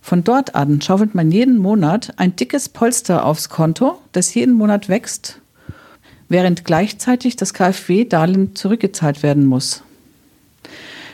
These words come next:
Normalerweise ist es so, dass dieses Darlehen jährlich zweiundsechzigtausendfünfhundert Euro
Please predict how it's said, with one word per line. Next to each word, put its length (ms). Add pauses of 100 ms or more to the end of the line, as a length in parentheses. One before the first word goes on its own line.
Normalerweise 680
ist 160
es 160
so, 260 (260)
dass 240
dieses 420
Darlehen 480 (260)
jährlich 580 (100)
zweiundsechzigtausendfünfhundert 1400
Euro 440